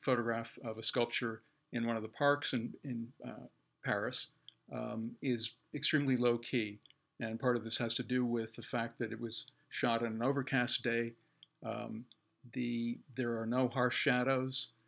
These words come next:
Um, there are details virtually everywhere. And it's a very matter-of-fact but precisely seen, um, image, with the, uh, added bonus of another sculpture in the background. Also by Ache,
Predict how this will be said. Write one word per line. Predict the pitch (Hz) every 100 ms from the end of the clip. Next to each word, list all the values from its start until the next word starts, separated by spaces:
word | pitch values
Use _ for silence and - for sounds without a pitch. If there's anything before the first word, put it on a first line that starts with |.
| _ _ -
Um, | 113 110 113
there | 117 107
are | 107
details | 104 131 131 131 117 117 - -
virtually | 110 123 - 117
everywhere. | 123 117 117 123 151 - _ _ _ _
And | - 117 113
it's | 120 -
a |
very | 117 131
matter-of-fact | 113 127 131 123 - 127 117 - -
but | 117 110 - _ _ _
precisely | 131 117 143 131 - 127 113
seen, | - 120 117 110 - _ _ _ -
um, | 110 107 113
image, | 120 - - - _ _ _ _ _ _ _ _ _ _ _
with | - 120 - - -
the, | 120 117 110
uh, | 110
added | 107 131 127
bonus | 131 131 120 110
of |
another | 117 131 127
sculpture | - 113 110 113
in | 107
the |
background. | 104 113 117 113 - - _ _ _ _ _ _ _ _ _ _ _ _ _ _ _ _ _ _ _ _ -
Also | 120 113 127
by | 123 117
Ache, | 123 135 185 190